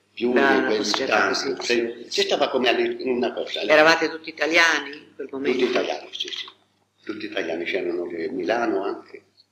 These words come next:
Speaker 1: E sì, eh, un quaranta giorni lì. Un pochettino era meglio, ci andavano.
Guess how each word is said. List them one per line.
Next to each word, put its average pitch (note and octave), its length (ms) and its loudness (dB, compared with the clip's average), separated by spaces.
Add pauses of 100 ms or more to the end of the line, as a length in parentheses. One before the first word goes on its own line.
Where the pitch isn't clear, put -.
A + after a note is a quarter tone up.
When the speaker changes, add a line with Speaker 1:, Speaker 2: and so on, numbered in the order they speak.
(580)
Speaker 1:
E C3 120 -8
sì, - 260 0
eh, A2 160 -4
un A#2 240 -6
quaranta A#2 420 2
giorni F#2 400 -4
lì. - 260 -10 (320)
Un F3 180 -8
pochettino A#2 640 0
era G#2+ 100 2
meglio, G#2 500 0
ci - 120 -6
andavano. D#2 680 -6